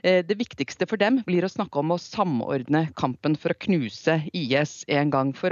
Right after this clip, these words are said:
alle, og der kan også Russland bli bedt om å bidra. Eh, Hollande vil ha en samtale med både Obama og Putin så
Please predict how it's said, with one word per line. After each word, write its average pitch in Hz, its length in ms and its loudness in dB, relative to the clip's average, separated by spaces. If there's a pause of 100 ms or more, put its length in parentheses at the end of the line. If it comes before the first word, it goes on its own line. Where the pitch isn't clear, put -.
alle, 170 320 4
og 170 140 0
der 139 120 2
kan 165 200 -4 (100)
også - 460 -2 (340)
Russland 175 480 0
bli 170 120 0
bedt 151 440 -6
om 165 240 2
å 156 400 2
bidra. 160 420 2 (280)
Eh, - 160 -4
Hollande 151 320 2
vil 160 100 0
ha 147 380 4
en 156 100 -2
samtale 139 540 -2
med 139 260 2
både 139 460 2 (240)
Obama 151 760 2
og 143 320 2
Putin 151 380 -2
så 147 320 0